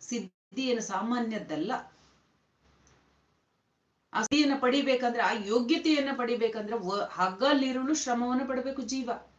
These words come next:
ಸದಾ ಕಾಲ ಶ್ರಮಿಕತೆಯನ್ನ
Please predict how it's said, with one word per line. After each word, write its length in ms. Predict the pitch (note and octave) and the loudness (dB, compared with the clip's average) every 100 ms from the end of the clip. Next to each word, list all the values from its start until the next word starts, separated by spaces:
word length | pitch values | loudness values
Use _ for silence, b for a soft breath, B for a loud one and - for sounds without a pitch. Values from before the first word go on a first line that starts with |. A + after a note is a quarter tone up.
| _ _ _ _ _ _ _ | _ _ _ _ _ _ _
ಸದಾ 720 | - A#3 G#3+ B3+ C4 B3 G#3 | -4 -2 0 4 8 8 6
ಕಾಲ 480 | F#3 - G#3+ B3+ D#4 D4+ - | 2 -4 2 6 6 6 2
ಶ್ರಮಿಕತೆಯನ್ನ 760 | - A#3 C#4 C#4+ C4 B3+ B3 A#3+ | -2 0 0 0 -2 0 0 0